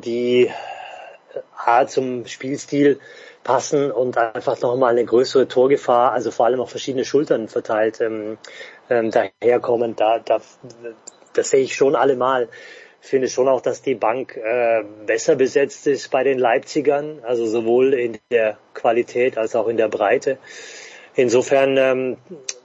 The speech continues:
es, es wundert mich natürlich, dass diese junge Mannschaft, klar, klar nach diesem Umbruch sicherlich auch ihre Zeit braucht. Das sieht man dann auch in den Ergebnissen, gerade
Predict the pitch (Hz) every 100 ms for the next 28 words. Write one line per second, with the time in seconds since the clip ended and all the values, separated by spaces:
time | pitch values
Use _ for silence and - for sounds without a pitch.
0 | - - 139 147 143 135 143 170 175 165
1 | 160 175 170 165 143 151 156 139 151 147
2 | 165 156 151 156 156 - - - 156 127
3 | 143 147 - - 151 151 143 143 135 165
4 | 160 156 160 - - - - 123 147 147
5 | 147 143 143 131 - 135 135 127 131 160
6 | - 123 160 165 160 135 139 127 - 135
7 | 131 113 135 170 160 - 127 120 123